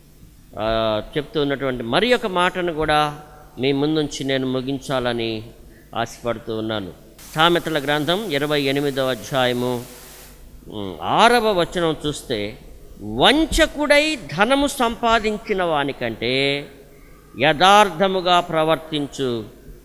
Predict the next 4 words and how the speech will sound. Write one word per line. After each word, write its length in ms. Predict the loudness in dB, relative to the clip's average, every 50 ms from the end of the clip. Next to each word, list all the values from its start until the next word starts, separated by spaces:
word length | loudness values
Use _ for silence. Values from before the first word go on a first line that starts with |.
| -20
దరిద్రుడు 960 | -18 -12 -2 4 4 6 6 6 4 2 0 -4 -2 -2 -2 0 0 -2 -2 -2 -2
వాసి. 540 | 0 0 0 0 0 -2 -8 -8 -8 -8 -8 -10 -16 -20 -18 -14 -14 -14 -14 -14 -20 -20 -20 -20 -20 -20 -20 -20 -20 -20 -20 -20 -20 -20 -20 -20 -20 -20 -20 -20 -20 -20 -20 -18 -12 -8
చూసారా? 440 | -2 2 4 6 6 6 6 4 2 -2 -14 -20 -20 -20 -20 -20 -20 -20 -20 -20 -20 -20 -20 -16
వంచకుడై 1200 | -12 -4 0 2 2 4 4 2 0 0 0 0 0 0 -2 -2 2 2 2 2 0 -2 -4 -6